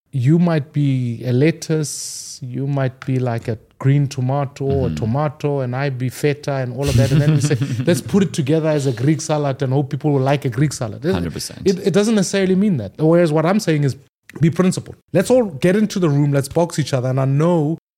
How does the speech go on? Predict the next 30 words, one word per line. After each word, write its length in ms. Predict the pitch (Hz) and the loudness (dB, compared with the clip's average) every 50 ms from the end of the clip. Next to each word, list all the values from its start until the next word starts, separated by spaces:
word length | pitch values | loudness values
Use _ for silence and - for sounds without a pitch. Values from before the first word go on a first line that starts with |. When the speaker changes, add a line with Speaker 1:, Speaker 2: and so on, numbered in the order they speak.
| _ - | _ -2
Speaker 1:
let's 160 | 147 147 - | -2 0 0
agree 280 | 156 120 104 151 185 202 | -2 0 2 4 4 4
on 140 | 190 170 | 4 2
a 40 | 151 | 0
plan 360 | 131 - - 143 139 139 139 | -2 0 0 0 2 2 2
and 140 | 135 135 127 | 0 -2 -2
say, 260 | - - 139 135 123 123 - _ _ | -2 0 0 0 0 -2 -8 _ _
"This 220 | - 123 156 143 151 | 0 0 0 2 2
is 80 | 160 | 0
the 100 | 139 143 | -2 -2
person, 540 | - - 156 156 147 - - 156 160 165 151 139 | 0 2 2 2 2 0 -2 -4 -4 -4 -4 0
or 100 | 139 139 | 0 2
these 160 | 135 143 131 | 4 4 4
are 40 | 135 | 2
Speaker 2:
Mm-hmm. 80 | 135 143 - | 2 2 0
Speaker 1:
people 180 | 190 165 - 175 | 0 2 2 2
who 80 | 156 151 | 2 2
are 40 | 135 | 0
responsible 480 | 127 120 - - 139 127 - 131 131 123 | -2 -4 -2 -2 -2 -2 0 -2 -2 -4
to 80 | 110 | -2
delivering 340 | - 131 131 117 131 123 123 | -2 -2 0 0 2 0 0
that 140 | 123 117 - | -2 -4 -2
plan. 220 | - 139 135 131 | -2 0 0 2
Here's 180 | 127 147 135 135 | 2 0 0 0
what 120 | 135 127 | -2 -2
the 60 | - - - 127 | -2 -4 -2 -2
cabinet 320 | 127 117 120 120 113 - 123 | 0 0 0 -2 -2 -2 -2
will 80 | 117 104 - 123 | -4 -2 0 0
do." 60 | 120 | 0
Like, 220 | 117 120 120 120 | 2 0 -2 -4